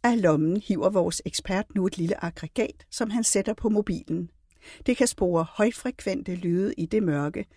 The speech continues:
som vi stirrer ud i, uden rigtig at kunne se så meget. Rhodopsinet, det stof, som langsomt bygger op i vores øjne og giver os lidt nattesyn, er endnu ikke på plads. En skarp lyd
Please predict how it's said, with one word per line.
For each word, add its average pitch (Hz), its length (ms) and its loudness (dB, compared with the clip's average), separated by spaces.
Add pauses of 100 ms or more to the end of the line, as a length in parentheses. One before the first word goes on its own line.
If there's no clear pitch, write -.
(240)
som 208 200 2
vi 156 60 0
stirrer 202 460 2 (180)
ud 220 180 2
i, 196 200 -2 (100)
uden 220 240 4
rigtig 185 260 -2
at 185 60 -2
kunne - 140 -8
se - 240 -2
så - 160 -6
meget. 139 380 -4 (720)
Rhodopsinet, 208 920 2 (420)
det 202 120 6
stof, - 420 0
som 160 220 -2
langsomt 165 600 0
bygger 170 220 0
op 165 260 0
i 208 60 2
vores 156 380 -2
øjne 165 340 4
og 180 100 -4
giver 185 220 0
os - 140 -6
lidt 151 180 -4
nattesyn, 160 600 0 (420)
er 240 160 2
endnu 180 260 6
ikke 165 180 0
på 180 120 -4
plads. - 560 -8 (1120)
En 214 120 6
skarp 175 480 4
lyd 175 200 0